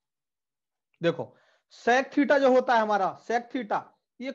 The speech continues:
cos का उल्टा होता है, वन का उल्टा वन, टू by root three, under root two,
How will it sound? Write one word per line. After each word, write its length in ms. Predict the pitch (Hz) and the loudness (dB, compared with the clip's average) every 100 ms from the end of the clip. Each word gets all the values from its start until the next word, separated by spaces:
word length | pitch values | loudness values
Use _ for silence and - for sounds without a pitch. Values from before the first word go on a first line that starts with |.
| 254 | -6
cos 200 | 247 240 | -6 -4
का 140 | 262 | -4
उल्टा 240 | 220 208 196 | -2 0 -2
होता 260 | 175 165 | -2 -2
है, 60 | 147 | -6
वन 220 | 165 233 | -6 -10
का 120 | 247 | -8
उल्टा 320 | 254 262 214 262 | -8 -8 -8 -6
वन, 220 | 233 185 120 _ _ _ _ _ _ _ _ _ _ _ _ _ _ - | -6 -10 -14 _ _ _ _ _ _ _ _ _ _ _ _ _ _ -16
टू 160 | 254 262 | -10 -4
by 140 | 262 | -2
root 260 | 262 247 240 202 | -2 -8 -12 -10
three, 220 | 202 143 - _ _ _ _ _ _ _ _ _ _ _ _ _ _ _ _ _ _ _ _ _ _ _ _ _ _ _ | -10 -12 -14 _ _ _ _ _ _ _ _ _ _ _ _ _ _ _ _ _ _ _ _ _ _ _ _ _ _ _
under 260 | 196 233 269 | -10 -6 -6
root 280 | 262 262 214 | -6 -10 -10
two, 140 | 240 | -10